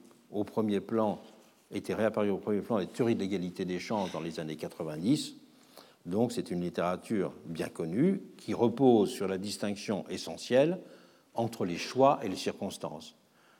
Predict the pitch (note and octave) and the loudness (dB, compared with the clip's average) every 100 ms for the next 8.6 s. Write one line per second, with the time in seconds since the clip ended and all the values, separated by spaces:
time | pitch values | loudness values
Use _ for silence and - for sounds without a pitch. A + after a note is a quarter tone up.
0 | - F#2 F2 B2 A#2 B2 A2+ C3+ B2 B2 | -8 -6 -2 -2 2 2 8 8 10 8
1 | G#2 - - - E3+ E3+ D#3+ G#2 F#2+ - | 6 2 -6 4 4 4 2 0 -2 -2
2 | F#2+ F#2+ G2 C#3+ G3+ - - _ - _ | -2 0 0 0 -4 -14 -20 _ -20 _
3 | _ - G2+ G#2+ E3+ E3+ - G3 E3 B2 | _ -8 -4 0 4 4 4 4 4 2
4 | C#3+ F#3 D3+ A#2 A2+ G#2 G#2+ A#2 F#2+ F2 | 2 4 4 2 -4 -8 -4 -2 -2 -2
5 | E2 D2 - - _ _ - _ _ - | -6 -12 -16 -20 _ _ -20 _ _ -8
6 | G#2 - A2+ - D#3 C#3+ A#2+ B2 A2 F#2 | -6 -4 -6 -2 2 4 4 6 6 4
7 | - - - A#2 G#2 E2 F#2+ F#2 G#2+ - | -2 -12 -2 0 0 -2 -4 -6 -4 -2
8 | G#2+ - - A#2 F#2 | -4 -4 0 0 0